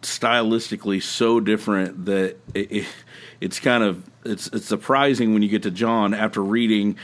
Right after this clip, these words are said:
Matthew, Mark, and Luke, because they, they seem to, <clears throat> Matthew, Mark, and Luke seem to go in a chronological order. They kinda follow the same patterns, even though they're written to different audiences and focusing on different things,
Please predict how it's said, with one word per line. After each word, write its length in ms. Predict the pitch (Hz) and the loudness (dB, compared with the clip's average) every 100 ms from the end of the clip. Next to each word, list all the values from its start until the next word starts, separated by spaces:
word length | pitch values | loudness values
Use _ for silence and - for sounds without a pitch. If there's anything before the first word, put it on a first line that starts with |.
| - - - | -20 -16 0
Matthew, 380 | 117 120 123 113 | 0 0 2 2
Mark, 260 | 107 107 101 | 4 2 0
and 160 | 92 117 | 0 2
Luke, 360 | 117 92 - - - - - | 2 0 -12 -20 -20 -20 -6
because 600 | 120 110 123 110 107 104 | -4 2 2 4 2 -2
they, 240 | 107 117 113 | 2 2 2
they 180 | 110 | -2
seem 280 | 107 143 143 | 0 2 4
to, 300 | 117 98 - - - | 2 2 -4 -10 -16
<clears throat> 160 | - 117 | -8 0
Matthew, 300 | 143 156 143 | 0 2 4
Mark, 220 | 135 123 | 4 2
and 120 | 117 | 2
Luke 160 | 120 110 | 2 2
seem 180 | 131 117 | 0 2
to 80 | |
go 160 | 113 107 | 2 2
in 60 | 98 | 0
a 40 | |
chronological 840 | - 104 104 92 107 131 127 123 123 | -2 0 0 2 2 2 0 -2 0
order. 300 | 120 117 117 | 2 2 2
They 120 | 107 | 0
kinda 240 | - 117 104 | 0 -2 0
follow 280 | 107 95 | 0 0
the 80 | 85 | -2
same 220 | - 87 - | -6 -8 -4
patterns, 640 | 120 120 120 120 117 107 - - - | 2 4 4 4 2 -2 -8 -20 -4
even 260 | 127 151 156 | 2 2 4
though 140 | 135 | 4
they're 120 | 123 117 | 4 4
written 220 | 117 110 | 4 2
to 60 | |
different 320 | 98 101 95 - | 0 -2 -4 -2
audiences 920 | 107 117 120 113 - 110 110 107 - - - - | 2 4 4 2 0 2 2 0 -2 -14 -20 -6
and 300 | 107 107 95 | 0 0 0
focusing 540 | - 127 120 110 113 107 | 2 2 2 0 0 2
on 160 | 104 | 2
different 400 | 98 95 92 - | 0 -2 -4 -6
things, 720 | - 139 117 101 104 107 - | -2 0 2 2 2 0 -6